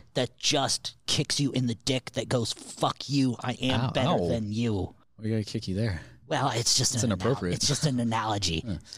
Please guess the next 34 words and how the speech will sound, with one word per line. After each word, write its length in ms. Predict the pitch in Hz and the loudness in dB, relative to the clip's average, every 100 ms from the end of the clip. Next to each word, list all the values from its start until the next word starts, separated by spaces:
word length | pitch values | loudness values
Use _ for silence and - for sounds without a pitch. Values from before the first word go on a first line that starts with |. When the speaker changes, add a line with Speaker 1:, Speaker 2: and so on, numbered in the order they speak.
| - - _ | -20 -20 _
Speaker 1:
But 300 | 147 117 104 - _ _ | 0 2 0 -8 _ _
Speaker 2:
No, 100 | 147 | 2
I, 240 | 139 147 120 | 4 4 4
I 140 | 127 127 | 2 4
Speaker 1:
those 460 | 156 185 208 - - _ | 4 4 2 0 -14 _
pieces 520 | - 196 196 185 170 135 | 2 4 6 4 2 0
of 180 | - | 0
shit 420 | - - 185 120 - | 2 4 2 0 -2
are 120 | 120 | -2
the 120 | 117 117 | 0 -2
people 340 | - 185 160 | 0 2 2
that 140 | 123 | 2
you 140 | 117 117 | -2 0
look 280 | 113 165 127 | 2 2 2
at 220 | 110 131 | 0 0
and 140 | 127 | 2
you 80 | 120 | 2
go, 400 | 123 113 110 104 - _ _ - | 2 4 2 0 -6 _ _ -10
"Fuck 480 | - - 175 - 151 | -6 2 2 2 2
you, 320 | 165 117 92 - | 4 2 -2 -4
I'm 140 | 131 123 | 0 2
going 200 | 147 151 | 2 0
to 40 | |
be 140 | 131 120 | 0 0
better 340 | 131 139 110 - | 0 2 0 0
'cause 240 | 131 98 | -2 -2
of 120 | 95 | -2
you." 320 | 104 104 90 - | 0 0 -2 -4
Speaker 2:
Right. 220 | - 82 - - - | -2 -2 -4 -14 -2
When 100 | 135 | 0
it 60 | 143 | 2
comes 220 | 214 196 | 2 2
to, 500 | 165 139 110 101 87 - | 2 4 4 2 -2 -2
and, 200 | 123 | 0